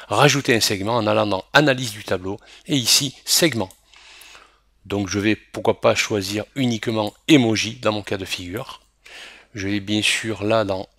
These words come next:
le groupe, l'onglet Segment, le mettre comme ceci. Je vais bien sûr réduire et apporter une couleur différente de mon segment. On va le mettre ici, pourquoi pas. Donc si je clique sur la jeune fille,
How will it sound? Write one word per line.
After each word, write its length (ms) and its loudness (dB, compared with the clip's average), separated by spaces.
le 200 -2
groupe, 400 -10
l'onglet 340 0
Segment, 500 -4
le 140 -6
mettre 420 -8
comme 160 0
ceci. 420 -4
Je 160 -14
vais 220 -10
bien 160 -4
sûr 260 -6
réduire 500 -6
et 300 4
apporter 400 0
une 160 0
couleur 480 -4
différente 720 -4
de 100 -2
mon 140 2
segment. 420 -4
On 80 -8
va 60 -6
le 80 -4
mettre 220 -6
ici, 180 -2
pourquoi 280 -6
pas. 120 -2
Donc 180 -4
si 180 2
je 160 -4
clique 260 -8
sur 320 -2
la 120 2
jeune 200 -2
fille, 300 -6